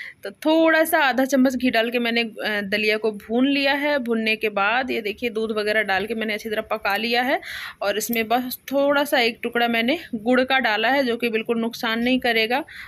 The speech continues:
और मेरा भी मन रह गया है ना, दूध में अच्छी तरह से इसको पका दिया था, बहुत ही ज़्यादा टेस्टी लग रहा था।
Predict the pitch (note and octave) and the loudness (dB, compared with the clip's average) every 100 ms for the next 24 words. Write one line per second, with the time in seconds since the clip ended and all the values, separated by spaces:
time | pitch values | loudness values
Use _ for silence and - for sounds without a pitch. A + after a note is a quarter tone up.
0 | - F#3 G3 A3+ C4+ D4+ C#4 C4+ C4 C4 | -8 -4 0 2 2 2 2 4 4 2
1 | B3 A3+ B3 B3+ A3+ G3+ B3 A#3 A#3+ A#3+ | 0 -2 -2 0 -2 0 0 4 2 2
2 | B3+ A3+ A#3+ A#3+ B3 A3+ G#3+ G3+ G#3+ A3 | -2 -2 -2 -4 -4 -8 -4 -2 0 -2
3 | B3+ G#3 G#3 G#3+ A3+ A#3+ G#3 A3 G#3 F#3 | -2 -4 -2 -2 -2 -2 -2 -2 -2 -6
4 | - G#3+ G3+ G3+ G3+ - | -6 -8 -6 -4 -6 -8